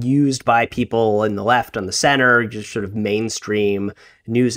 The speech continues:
outlets. Uh, and then you have this entirely separate, uh, realm of right-wing media outlets,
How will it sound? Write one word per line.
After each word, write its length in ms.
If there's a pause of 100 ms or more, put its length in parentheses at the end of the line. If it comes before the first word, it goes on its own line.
outlets. 880
Uh, 240
and 300
then 320
you 160
have 520
this 260
entirely 800
separate, 840 (380)
uh, 320
realm 680 (100)
of 420
right-wing 440
media 380
outlets, 680